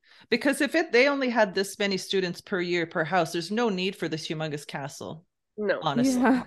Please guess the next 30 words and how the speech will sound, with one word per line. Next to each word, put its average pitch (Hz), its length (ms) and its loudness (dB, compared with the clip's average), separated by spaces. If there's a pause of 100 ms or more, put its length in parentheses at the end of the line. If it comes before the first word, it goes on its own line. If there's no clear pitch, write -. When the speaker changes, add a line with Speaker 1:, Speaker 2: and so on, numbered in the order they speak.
(380)
Speaker 2:
I 262 60 8
Speaker 1:
Like, 277 80 8
Speaker 2:
mean, 330 120 6
Speaker 1:
there - 120 4
Speaker 2:
even - 80 4
Speaker 1:
isn't. 494 140 4
Speaker 2:
a - 120 0
thousand. 170 420 6
I 190 200 6
had 262 400 2 (100)
more 196 340 4
students 202 500 -2
in 190 80 -2
my 180 120 2
high 175 220 4
school 139 340 -2
than 156 160 -2
a 151 60 -2
thousand. - 640 -2 (200)
It 160 180 6
was 170 220 -2
not 175 360 6
as 208 100 4
Speaker 3:
Mm-hmm. 202 80 -10
Speaker 2:
big 233 100 4 (100)
as - 120 -10
Hogwarts. 254 680 8
Speaker 1:
<laughs> - 140 -10
Yeah. - 360 -6 (260)
Speaker 3:
Yeah. 196 480 -4